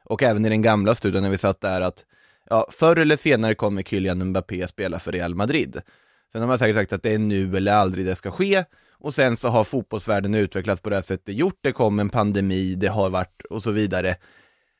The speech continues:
Och sen sitter man här ändå, Real Madrid verkar nu, om man ska tro liksom uppgifterna, att det här sista budet man ska ha lagt upp på en komma sju miljarder plus då variabler på det,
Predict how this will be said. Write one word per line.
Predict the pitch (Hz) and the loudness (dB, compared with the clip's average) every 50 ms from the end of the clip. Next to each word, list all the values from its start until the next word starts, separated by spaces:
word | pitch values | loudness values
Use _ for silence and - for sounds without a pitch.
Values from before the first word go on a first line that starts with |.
| _ _ _ _ _ _ _ - | _ _ _ _ _ _ _ -8
Och | 180 170 | -8 0
sen | - 170 151 151 147 | 2 2 2 2 2
sitter | - 151 131 _ - 143 | 2 0 0 _ -4 -4
man | 139 139 131 | -2 0 2
här | 127 120 113 | 4 4 4
ändå, | 127 123 117 110 110 101 110 110 | 4 4 4 0 0 2 2 2
Real | - - 120 117 117 117 | 2 4 4 4 6 6
Madrid | 123 120 113 117 113 104 104 | 4 2 2 2 0 0 2
verkar | 107 139 160 151 123 107 - _ - 170 175 185 | 4 4 4 4 2 0 -4 _ -2 0 0 2
nu, | 151 131 147 170 190 - - _ _ | 2 0 0 0 -4 -10 -16 _ _
om | - - 139 | -12 -6 -2
man | 135 127 120 | 0 0 0
ska | - 131 123 | 0 -4 -4
tro | - 127 123 123 127 | -2 0 0 0 2
liksom | 120 113 - - 120 120 | 0 0 -2 -2 0 0
uppgifterna, | 120 120 _ - 113 113 - - 120 113 117 113 113 | 0 0 _ -4 -8 -8 -6 -6 -6 -4 0 0 0
att | 110 - - - - _ _ _ _ _ | 0 -2 -6 -20 -20 _ _ _ _ _
det | - 131 | -2 2
här | 117 110 | 2 2
sista | - - - 139 - - - 143 127 | 2 2 0 0 0 0 0 0 2
budet | 117 127 123 117 104 117 | 4 6 4 6 6 4
man | 117 117 110 | 4 4 2
ska | - | 2
ha | 135 | 2
lagt | 113 110 107 - - | 4 4 2 2 -2
upp | 107 98 | -6 -4
på | - 113 107 - | 0 -2 -2 0
en | - 131 135 127 123 | 2 2 4 4 2
komma | - - 135 120 123 123 | 2 0 2 2 2 2
sju | - - 117 113 113 113 - | 2 4 4 4 4 4 2
miljarder | 107 113 113 113 113 113 110 107 104 101 101 107 101 | 2 2 2 4 4 6 6 6 4 4 2 0 0
plus | - - 120 117 110 104 - - - - | 0 -2 -2 0 0 0 -2 -6 -10 -6
då | 107 98 98 98 90 - | -4 -2 -2 -2 -2 0
variabler | 120 117 117 131 131 131 135 143 131 110 110 113 110 107 | 2 2 4 6 6 6 8 8 6 6 4 2 2 2
på | - 131 | 2 0
det, | 113 107 98 98 98 | 0 2 2 2 0